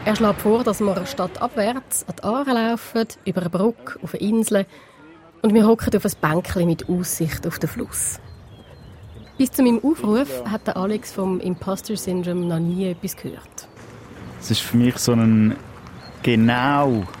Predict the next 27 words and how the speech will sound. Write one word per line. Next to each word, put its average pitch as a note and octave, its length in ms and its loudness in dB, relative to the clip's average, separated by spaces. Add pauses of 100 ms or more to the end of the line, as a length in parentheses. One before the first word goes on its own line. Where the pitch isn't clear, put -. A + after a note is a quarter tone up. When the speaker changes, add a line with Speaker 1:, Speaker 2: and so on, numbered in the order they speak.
(180)
Speaker 2:
genau B2 460 4
das B2 680 0
Moment A#2 460 0
gewesen, G2+ 420 -6
wo A2 100 -4
ich G#2+ 140 -2
so A2+ 160 -2
musste A2 240 -2
sagen, G#2 520 -4 (440)
«Aha, A2+ 480 0 (220)
das, - 300 -4 (100)
das, - 300 -6
das - 220 -4
gibt's B2+ 320 0
wirklich, C3 560 0 (320)
das, - 380 -6
das - 260 -8
passiert G#2+ 420 -2
nicht A2+ 160 4
nur C3+ 180 2
mir, C#3 320 4
das - 400 -4 (380)
hat A2+ 180 -2
sogar A2 300 2
einen, G2+ 440 0
einen G#2 220 -2
Namen.» A#2+ 360 0